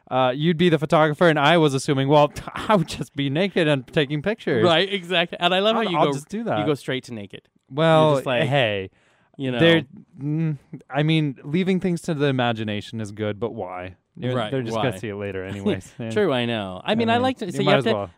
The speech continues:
Speaker 2: maybe you need a series of photos, which is just the strip tease.
Speaker 1: Ooh, yes.
Speaker 2: 'Cause that's kinda sexy.
Speaker 1: Or maybe, you know, you do leave that one last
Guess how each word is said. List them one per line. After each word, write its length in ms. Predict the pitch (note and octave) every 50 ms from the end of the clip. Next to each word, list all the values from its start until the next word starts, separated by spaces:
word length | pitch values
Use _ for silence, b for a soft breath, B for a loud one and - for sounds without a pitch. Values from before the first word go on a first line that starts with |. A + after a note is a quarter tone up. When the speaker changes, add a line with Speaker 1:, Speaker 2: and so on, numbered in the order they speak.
| -
Speaker 2:
maybe 180 | F3+ F#3+ G3 A3+
you 80 | A#3+
need 140 | A#3 A3 F3
a 40 | E3+
series 520 | - - - D3 C3 B2 C3+ C#3+ D#3+ E3 E3+
of 100 | F#3 F3
photos, 440 | - F3+ F3+ F3+ F3+ F3+ F3+ - -
which 160 | B2+ - C3+
is 120 | A#2 A2 A2+
just 180 | A#2+ - -
the 60 | B2
strip 280 | - - - A#2+ G#2+ -
tease. 240 | - - A2+ F#2 -
Speaker 1:
Ooh, 340 | D3+ C#3 C3+ D3+ D#3+ D3 - B B B B B B _ _ -
yes. 220 | B2 A#2+ B2 A#2 B2+
Speaker 2:
'Cause 60 | B2
that's 160 | D3+ E3+ -
kinda 220 | - A3 G#3+ G3 E3
sexy. 420 | - - B2 - _ - G#2 G2+ G2+ _ -
Speaker 1:
Or 160 | - G3 A#3
maybe, 240 | A#3+ B3+ B3+ A3+ B3
you 140 | G#3+ F#3+ F#3+
know, 100 | F#3 F#3
you 200 | E3 D3+ D#3+ D#3+
do 200 | C3+ E3 F#3 G3
leave 240 | E3+ E3+ E3 C#3+ C3
that 180 | D3 C3 A#2
one 240 | B2+ B2 B2+ C3 C3
last 460 | B2+ B2+ A#2+ A#2 A#2+ - - _ _